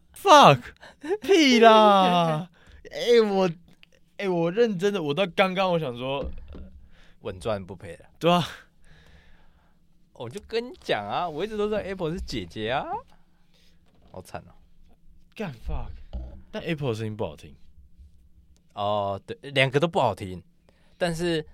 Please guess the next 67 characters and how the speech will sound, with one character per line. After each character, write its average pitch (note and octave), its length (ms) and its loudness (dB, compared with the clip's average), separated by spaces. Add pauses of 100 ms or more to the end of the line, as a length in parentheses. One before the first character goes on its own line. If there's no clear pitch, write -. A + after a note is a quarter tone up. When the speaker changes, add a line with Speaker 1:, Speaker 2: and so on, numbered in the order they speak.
(340)
Speaker 2:
妹 F3 180 -4
妹 A2+ 120 -2
太 D3 240 -4
爱 A#2+ 200 -2
哭 F#2+ 280 -10
了， D#2+ 80 -10
而 G#2 60 -6
且 G#2+ 280 -4 (540)
Speaker 1:
妹 E3 120 -6
妹 B2 140 -4
真 G#2+ 240 -8
的 F#2+ 60 -20 (200)
不 - 60 -20
太 F#2+ 180 -14
好 D2 120 -18
看。 - 160 -20 (140)
Speaker 2:
而 F#3+ 100 2
且 A3 120 2
姐 B2 160 -4
姐 G2 160 -6
是 C#3+ 120 -6
我 F#2 280 -6 (220)
近 D#3 180 -2
几 F#2 140 -12
年 E2+ 160 -10
觉 E2+ 120 -12
得， F2 120 -14
哦， - 100 -20
干， - 220 -16
她 - 140 -16
其 - 180 -14
实 F#2+ 40 -6
蛮 F2+ 200 -10
正 F2+ 220 -8
的。 - 60 -20 (100)
Speaker 1:
我 A2+ 160 -12
之 G#3 140 -8
前 G#3 80 -4
就 D#3+ 60 -6
觉 B2+ 140 -8
得 G#2+ 80 -8
她 - 0 -
蛮 F2+ 220 -12
正 E2+ 240 -14
的 D2 80 -18
啊， D2 180 -20
因 D3+ 100 -14
为 F#3 60 -6
她 F#3+ 60 -6
会 F#3+ 80 -8
上 F3 180 -10
康 A#2 260 -14
熙。 F#2 360 -20 (160)
Speaker 2:
对。 - 100 -20 (520)
Speaker 1:
啊， C#3+ 120 -12
我 D#3 60 -10
们 C3+ 100 -8
会 A2 120 -6
讲 F#2+ 140 -8
到 E2+ 120 -8
这 F2+ 100 -12
个。 D#2+ 120 -12 (920)
Speaker 2:
诶， - 160 -20
为 E3 80 -14
什 D3+ 120 -18
么 - 80 -18
啊？ - 100 -20